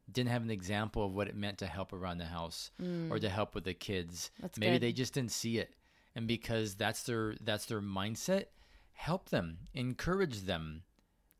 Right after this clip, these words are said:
Speaker 1: Don't
Speaker 2: Belittle them and
Speaker 1: don't
Speaker 2: tear them
Speaker 1: belittle
Speaker 2: down.
Speaker 1: and tell them, you know, "You're not great at this and you don't do this." It's not helping.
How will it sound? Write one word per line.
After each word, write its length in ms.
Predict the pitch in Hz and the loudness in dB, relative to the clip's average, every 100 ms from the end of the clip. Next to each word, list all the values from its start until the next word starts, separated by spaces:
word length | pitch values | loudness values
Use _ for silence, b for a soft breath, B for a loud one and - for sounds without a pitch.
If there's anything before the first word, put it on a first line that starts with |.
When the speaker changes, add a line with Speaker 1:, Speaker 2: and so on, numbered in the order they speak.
| - 101 | -14 -2
Speaker 1:
Don't 420 | 123 135 156 - _ | 4 4 4 -2 _
Speaker 2:
Belittle 400 | 202 185 185 175 | 0 2 0 -2
them 200 | 170 151 | -2 -4
and 100 | 156 | -2
Speaker 1:
don't 200 | 120 139 | 0 2
Speaker 2:
tear 160 | 131 135 | 6 6
them 100 | 127 | 8
Speaker 1:
belittle 400 | 135 127 117 120 | 6 8 8 8
Speaker 2:
down. 80 | 123 | 4
Speaker 1:
and 120 | 107 | 0
tell 180 | 113 107 | 2 2
them, 420 | 107 107 104 - - | 2 0 -2 -6 -10
you 200 | 131 113 | -4 0
know, 360 | 104 98 98 98 | 2 4 2 2
"You're 140 | 104 | 0
not 200 | 107 104 | 0 0
great 180 | 104 101 | 2 2
at 100 | 95 | 2
this 200 | 101 92 | 0 0
and 80 | 98 | 0
you 80 | 98 | 0
don't 180 | 101 95 | 0 0
do 140 | 98 | -2
this." 400 | 95 98 - - B B B B | 2 2 0 -4 B B B B
It's 160 | 113 - | -4 0
not 200 | 117 107 | 0 2
helping. 420 | 110 104 90 | 2 0 -4